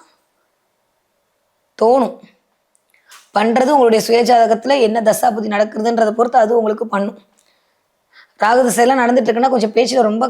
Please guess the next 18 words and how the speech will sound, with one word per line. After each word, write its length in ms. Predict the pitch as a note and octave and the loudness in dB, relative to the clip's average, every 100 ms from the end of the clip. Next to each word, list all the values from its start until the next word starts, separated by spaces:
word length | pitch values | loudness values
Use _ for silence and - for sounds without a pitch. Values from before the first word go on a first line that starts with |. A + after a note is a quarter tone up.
| A3 | 0
கவனமா 320 | G#3 A#3 G#3+ | 0 -2 -2
இருக்கணும். 300 | G#3 F#3 - _ _ _ _ _ _ _ _ _ _ _ _ _ | -4 -10 -20 _ _ _ _ _ _ _ _ _ _ _ _ _
ஆன்லைன் 420 | - B3+ C4+ B3+ A#3 | -2 0 2 2 2
வர்த்தகத்துல 480 | A3+ - A#3 A#3+ C4 B3+ | 0 0 -2 0 -2 0
சில 100 | A#3 A3+ | -2 0
சில 100 | A3+ G#3+ | -2 0
விஷயங்கள் 380 | - A#3+ C4 C4+ - _ _ _ _ _ _ _ G#3 | 0 0 0 -2 -8 _ _ _ _ _ _ _ -8
எக்ஸ்பெக்ட் 320 | - C4+ A3+ | -2 -2 0
பண்ண 120 | B3 A3+ | -2 0
மாதிரி 140 | A#3 A3+ | 0 0
நடக்காது. 340 | G3+ A3 A3+ G#3 G#3+ | 0 0 0 0 -4
கம்யூனிகேஷன்ல 560 | A#3+ B3 B3 A3+ G#3+ G#3 | -4 -2 -2 0 0 0
ரொம்ப 140 | G#3 G#3+ | 0 0
கவனமா 280 | G#3 A#3 A#3 | 0 0 0
இருக்கணும். 300 | G#3 F3+ - _ _ _ _ _ _ _ _ _ _ _ _ _ _ _ _ _ _ _ _ _ _ _ _ - - - - | -2 -4 -12 _ _ _ _ _ _ _ _ _ _ _ _ _ _ _ _ _ _ _ _ _ _ _ _ -20 -20 -10 -2
அதை 120 | A#3 A#3 B3 | 0 0 -2
தாண்டியும் 480 | B3+ C4+ C4 C#4 - _ _ _ _ - | -2 0 -2 -2 -6 _ _ _ _ -6
சிந்தனை 340 | B3+ C#4+ D#4+ | -2 0 2